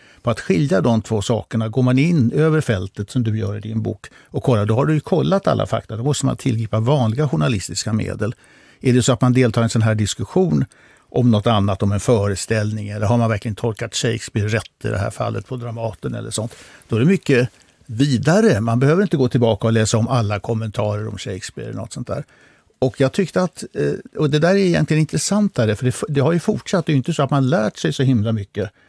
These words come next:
journalistiskt, tycker jag, av metoo-rörelsen och fallet med Benny Fredriksson. Utan man ser det som en enskild grej, men jag tycker fortfarande ganska ofta man kan se den här blandningen. I amerikansk press hade man ju krönikor,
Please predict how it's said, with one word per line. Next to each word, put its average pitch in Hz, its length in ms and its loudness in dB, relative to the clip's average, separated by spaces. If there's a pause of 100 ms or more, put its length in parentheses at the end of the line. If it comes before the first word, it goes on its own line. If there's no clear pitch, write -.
(120)
journalistiskt, 104 680 -2
tycker 110 180 -2
jag, 143 360 0 (360)
av 110 200 -2
metoo-rörelsen 104 960 0
och 95 140 -4
fallet 98 300 -2
med 104 100 -4
Benny 107 260 -6
Fredriksson. 107 680 -8 (240)
Utan 123 220 0
man 127 120 2
ser 123 160 0
det 117 60 2
som 120 140 0
en 120 80 0
enskild 143 580 0
grej, 110 160 4
men 110 40 2
jag 110 100 -4
tycker 139 160 -4
fortfarande 190 420 -2
ganska 190 280 0
ofta 123 240 -2
man 117 140 0
kan 120 160 0
se 127 140 -2
den 110 100 0
här 107 100 -2
blandningen. 131 840 0 (520)
I - 60 -8
amerikansk 139 440 2
press 156 180 0
hade 135 160 0
man 131 120 2
ju 127 40 -2
krönikor, 170 760 -2